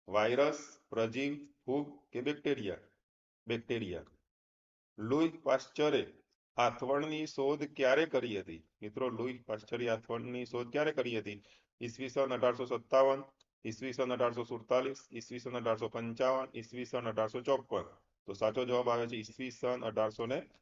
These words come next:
સત્તાવનમાં. નીચેના પૈકી કયું પ્રજીવ નથી? મિત્રો, ખાસ તમને ફરીથી સમજાવી દઉં કે પ્રશ્ન જે પૂછાયો છે એમાં ઓપ્શન ખાસ જોવાના.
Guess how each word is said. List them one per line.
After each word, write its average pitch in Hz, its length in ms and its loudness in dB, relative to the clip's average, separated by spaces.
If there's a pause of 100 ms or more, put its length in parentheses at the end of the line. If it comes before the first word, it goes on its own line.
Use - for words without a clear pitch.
(140)
સત્તાવનમાં. 107 800 2 (1160)
નીચેના 147 520 0
પૈકી 151 460 0
કયું 160 520 4
પ્રજીવ 131 440 2
નથી? 135 460 -4 (600)
મિત્રો, 139 240 -2
ખાસ 139 440 4
તમને 143 300 0
ફરીથી 143 440 0
સમજાવી 135 520 2
દઉં 131 260 0
કે 135 180 0
પ્રશ્ન 131 480 -4
જે 131 120 -2
પૂછાયો 127 460 0
છે 135 220 0
એમાં 120 300 -2
ઓપ્શન 120 300 -4
ખાસ 120 200 -2
જોવાના. 123 500 0